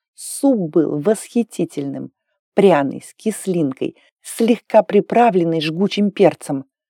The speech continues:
Доев, они так и сидели рядом, ничего не говоря. На Селина снизошёл покой. Умиротворённый и отдохнувший, он был совершенно счастлив просто жить.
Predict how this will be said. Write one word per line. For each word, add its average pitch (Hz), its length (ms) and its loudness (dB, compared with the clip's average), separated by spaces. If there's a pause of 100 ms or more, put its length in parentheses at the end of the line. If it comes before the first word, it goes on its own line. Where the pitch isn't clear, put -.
(300)
Доев, 175 420 0 (160)
они 214 220 2
так 269 180 4
и 269 40 2
сидели 220 420 2
рядом, 160 360 2
ничего 156 340 -2
не 135 120 -4
говоря. 160 440 -2 (640)
На 202 160 0
Селина 233 480 0
снизошёл 202 560 -4
покой. 143 500 -6 (760)
Умиротворённый 247 920 6
и - 180 2
отдохнувший, 196 920 0 (380)
он 262 240 8
был 269 160 6
совершенно 247 600 0
счастлив 254 720 0
просто 254 480 4
жить. 190 400 0